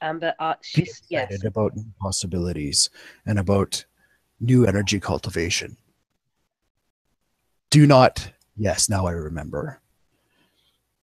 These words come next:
Speaker 1: <laughs>
Speaker 2: She has quite a bit of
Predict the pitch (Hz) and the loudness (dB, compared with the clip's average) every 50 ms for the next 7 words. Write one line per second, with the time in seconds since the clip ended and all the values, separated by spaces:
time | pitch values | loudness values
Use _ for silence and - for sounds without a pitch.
0 | _ _ _ _ _ _ _ - 180 - _ _ - - - _ _ - - _ | _ _ _ _ _ _ _ -14 -14 -14 _ _ -20 -20 -20 _ _ -20 -20 _
1 | _ _ _ _ _ _ _ _ _ _ _ _ _ _ - - - - - 135 | _ _ _ _ _ _ _ _ _ _ _ _ _ _ -8 -4 0 2 4 4
2 | 98 120 127 117 - - - 135 123 117 104 123 107 98 | 6 6 4 2 2 4 4 4 4 4 2 0 0 0